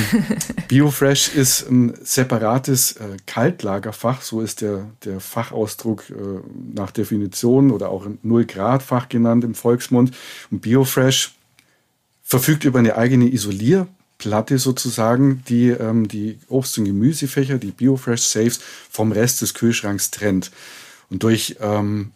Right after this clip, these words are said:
Speaker 2: eigene Fühler und gezielte Ventilation wird hier eben die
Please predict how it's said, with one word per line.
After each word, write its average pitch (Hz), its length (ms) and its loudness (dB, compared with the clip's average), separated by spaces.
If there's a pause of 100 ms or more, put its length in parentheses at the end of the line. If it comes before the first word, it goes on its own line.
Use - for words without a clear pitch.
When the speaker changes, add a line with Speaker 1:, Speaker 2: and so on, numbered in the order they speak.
(100)
Speaker 2:
eigene 131 420 4
Fühler 180 640 2
und 117 360 0
gezielte 160 540 -2
Ventilation 120 1000 0
wird 127 180 0
hier 120 340 0
eben 113 360 0 (480)
die 107 320 0